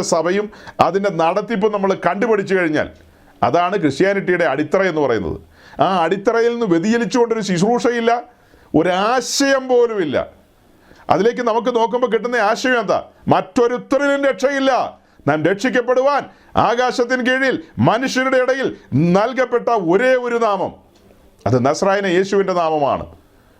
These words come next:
ആ നാമത്തെ ആദ്യ നൂറ്റാണ്ടിലും രണ്ടാം നൂറ്റാണ്ടിലും മൂന്നാം നൂറ്റാണ്ടിലും ഘോഷിച്ചെങ്കിൽ ഇന്ന് പറയാണ് ക്രിസ്തു ഭഗവാനും പറഞ്ഞിട്ടുണ്ട്, കൃഷ്ണ ഭഗവാനും പറഞ്ഞിട്ടുണ്ടെന്ന്. അന്ത്യോക്യക്കാരനെ ഇരുത്തിക്കൊണ്ടാ പറയുന്നതെന്ന് ഓർക്കണം. ആ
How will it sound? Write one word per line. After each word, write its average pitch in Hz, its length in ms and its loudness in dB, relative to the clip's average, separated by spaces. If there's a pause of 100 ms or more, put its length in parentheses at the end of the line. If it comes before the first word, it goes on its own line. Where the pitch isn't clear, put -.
ആ 120 180 2
നാമത്തെ 196 480 0 (440)
ആദ്യ 196 300 0
നൂറ്റാണ്ടിലും 233 600 0
രണ്ടാം 214 320 2
നൂറ്റാണ്ടിലും 240 520 0
മൂന്നാം 277 300 2
നൂറ്റാണ്ടിലും 233 480 -2
ഘോഷിച്ചെങ്കിൽ 190 640 0 (520)
ഇന്ന് 202 260 2
പറയാണ് 208 480 0 (420)
ക്രിസ്തു 196 340 2
ഭഗവാനും 208 520 2
പറഞ്ഞിട്ടുണ്ട്, 160 600 0 (480)
കൃഷ്ണ 214 360 2
ഭഗവാനും 185 500 0
പറഞ്ഞിട്ടുണ്ടെന്ന്. 123 680 -2 (960)
അന്ത്യോക്യക്കാരനെ 240 760 0
ഇരുത്തിക്കൊണ്ടാ 254 440 0
പറയുന്നതെന്ന് 233 420 0
ഓർക്കണം. 135 340 -2 (680)
ആ 156 100 4